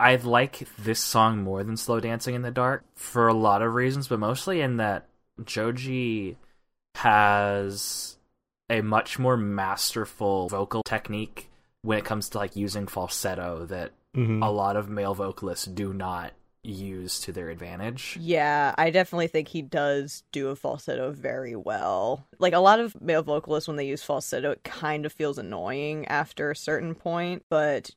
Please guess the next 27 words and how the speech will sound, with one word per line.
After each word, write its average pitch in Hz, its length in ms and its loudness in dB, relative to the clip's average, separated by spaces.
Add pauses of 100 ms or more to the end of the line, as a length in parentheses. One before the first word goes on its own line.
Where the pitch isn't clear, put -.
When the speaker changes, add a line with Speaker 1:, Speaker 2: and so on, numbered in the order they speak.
(240)
Speaker 3:
I 156 80 0
think 175 260 -2
Joji 156 440 0
does 151 180 2
really 135 220 -2
well 90 160 -2
with - 120 -6
it. 127 200 -4 (100)
Speaker 1:
Yeah, 120 140 4
there's 131 240 2 (100)
only, 240 460 0
like, 151 400 2 (160)
one 113 420 0
other 104 800 -2
vocalist 107 480 -2
I 107 80 -2
know 98 260 -2
that 95 140 -4
uses 101 340 -6
falsetto 95 960 -6 (540)
to 101 460 -4
such, - 420 -6
like, 95 140 -6
a, 90 120 -10 (200)
a 101 100 -4
good 95 300 -6
degree, 98 720 -6